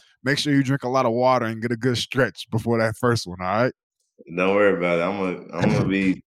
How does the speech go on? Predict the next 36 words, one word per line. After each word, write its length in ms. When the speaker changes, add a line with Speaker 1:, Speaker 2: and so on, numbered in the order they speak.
Speaker 1:
<laughs> 140
Speaker 2:
galloned 520
up 180
before 280
I 120
go 140
back. 260
Speaker 1:
Oh, 460
boy. 320
Well, 340
I 260
thank 320
God 340
that 140
I'm 180
not 200
on 180
that 140
Schmitty 380
schedule 360
because 680
I 180
wake 280
up 280
seven 440
thirty, 540
eat 220
breakfast, 560
take 180
my 140
time. 560
I 140
got 180
workouts 960
from 340
nine 480